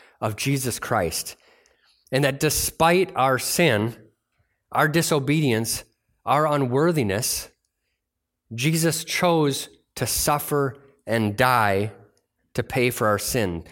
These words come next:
That cross, as I would, I defined how he was nailed to it, when you think about the picture of how a person dies on it, that horrific tool of torture, when thought of in the fact that Jesus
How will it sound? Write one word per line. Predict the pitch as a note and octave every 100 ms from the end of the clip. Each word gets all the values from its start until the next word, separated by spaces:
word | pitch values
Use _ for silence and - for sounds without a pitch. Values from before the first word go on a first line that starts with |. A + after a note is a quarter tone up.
| -
That | C3+ A2+
cross, | - D#3 B2 A2 C3
as | A#2
I | A2+
would, | A2
I | A2+
defined | A2+ - A#2+ A2+ G#2 - -
how | - A#2+
he | B2
was | A#2 G#2
nailed | G#2+ A#2 B2+ A#2+
to | - G#2+
it, |
when | A2
you | A2
think | - D3 C3+
about | B2
the | A2
picture | - D3 - A#2+
of | G#2+ G2 -
how | C#3+ C#3
a |
person | B2+ C3+ - G#2+
dies | A2 B2 C3 A#2+
on | G2+
it, | G2 - - - - _ -
that | C#3 D#3 - - _
horrific | - C#3+ C#3 E3+ F#3 E3 - - _ -
tool | - E3+ E3 D#3+ C3
of | A#2 -
torture, | - D#3+ D#3 D#3 - F2+ F#2 - _ _ _ _ _ _ _ _ _ -
when | A#2+ A2
thought | A#2 B2
of | C3+ B2 - - _
in | - A#2+
the |
fact | - A#2+ -
that | A2 A2
Jesus | - C3 C#3 B2+ A2 -